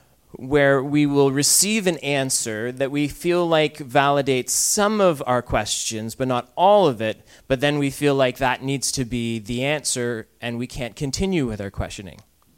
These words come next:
So I think it's really important just to be able to say, "It's okay to ask questions.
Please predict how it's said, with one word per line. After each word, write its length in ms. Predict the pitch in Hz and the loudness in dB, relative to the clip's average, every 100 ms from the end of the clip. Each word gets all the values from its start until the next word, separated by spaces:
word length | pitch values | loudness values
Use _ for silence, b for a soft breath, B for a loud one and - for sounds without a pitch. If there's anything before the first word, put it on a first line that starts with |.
| B B B B | B B B B
So 160 | - | 4
I 80 | 160 | 4
think 200 | 156 185 | 6 2
it's 120 | 165 | 2
really 320 | 151 180 208 196 | 4 4 6 4
important 800 | 175 202 202 160 147 123 - 127 | 4 4 4 0 -4 -4 -8 -4
just 300 | 165 - - | -2 -2 -6
to 100 | 143 | -4
be 220 | 147 151 | 0 0
able 180 | 147 147 | 2 0
to 180 | - 131 | 0 -2
say, 760 | - - 190 143 113 156 185 b b b b | -2 0 2 2 0 -4 -6 b b b b
"It's 260 | 147 - - | -6 -6 -2
okay 480 | 151 156 - 139 139 | 2 2 2 -2 -2
to 120 | - | -2
ask 240 | 113 - | -6 -6
questions. 580 | 120 101 - 80 - | -6 -6 -8 -10 -10